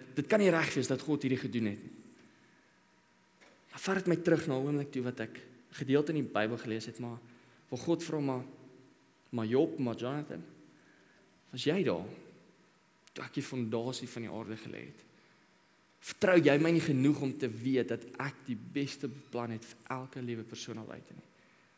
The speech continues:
Ek sal alles g-, laat goed uitwerk vir die wat in my glo," sê Jesus. Partykeer moet ek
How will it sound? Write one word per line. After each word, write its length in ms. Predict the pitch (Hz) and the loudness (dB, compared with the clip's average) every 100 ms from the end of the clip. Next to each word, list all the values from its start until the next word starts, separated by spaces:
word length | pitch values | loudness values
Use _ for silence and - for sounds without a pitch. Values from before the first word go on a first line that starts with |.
| _ _ _ 139 | _ _ _ -2
Ek 160 | 170 | -2
sal 160 | 170 147 107 | -2 -2 0
alles 240 | 135 127 | 0 0
g-, 200 | - - 123 | -4 -4 -2
laat 160 | 113 | 0
goed 220 | 156 151 - | 2 0 0
uitwerk 560 | 131 - 90 85 - - - - - | -4 -4 -10 -12 -16 -20 -20 -20 -10
vir 120 | - 107 | -4 0
die 120 | 131 | 0
wat 180 | 123 - | 0 -2
in 140 | 117 117 - - - | -4 -6 -10 -20 -20
my 140 | - 120 - | -14 -12 -8
glo," 240 | 151 165 - - - - | -6 -6 -8 -16 -20 -16
sê 220 | - 107 | -6 -6
Jesus. 460 | 78 - - - - _ _ _ _ _ _ _ _ _ _ _ _ _ _ _ _ _ _ _ _ - - | -6 -10 -18 -20 -20 _ _ _ _ _ _ _ _ _ _ _ _ _ _ _ _ _ _ _ _ -20 -16
Partykeer 400 | - 147 147 123 | -4 -2 -2 -4
moet 160 | 113 | -4
ek 100 | 107 | -8